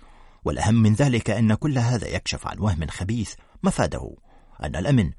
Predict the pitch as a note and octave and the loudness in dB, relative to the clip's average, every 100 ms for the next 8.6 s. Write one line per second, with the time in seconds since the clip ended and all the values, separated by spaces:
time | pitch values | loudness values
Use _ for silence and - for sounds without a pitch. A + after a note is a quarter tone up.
0 | - - - - E2 E2+ - C#3 G#2+ F2+ | -18 -10 -8 -6 -6 -6 -4 -2 -2 -2
1 | - A2 D#3 C#3 C3 A#2+ - D#2+ - - | -4 -2 -2 -2 -4 -4 -4 -6 -6 -10
2 | - - - - - - - - - - | -14 -20 -20 -20 -20 -20 -20 -20 -20 -20
3 | - C3+ B2+ G#3 G3 E3+ E3+ C3+ C3+ D3+ | -8 -2 2 2 2 2 2 2 0 -2
4 | C#3+ A#2+ F2 G2 G2+ C#3 C#3 A2+ G#2+ G#2 | 0 -2 -2 0 -2 -2 0 0 2 0
5 | - - - - - - - A#1 - - | -2 -8 -8 -10 -8 -6 -6 -6 -4 -4
6 | F2+ G2+ F#2 D2+ G2 F#2 D2 - - - | -2 -6 -6 -6 -4 -4 -4 -8 -12 -14
7 | - _ _ _ _ - _ _ - D#2+ | -16 _ _ _ _ -20 _ _ -8 -4
8 | E2+ A#2+ C#3 D3 A#2+ D2+ | 0 2 2 2 2 -2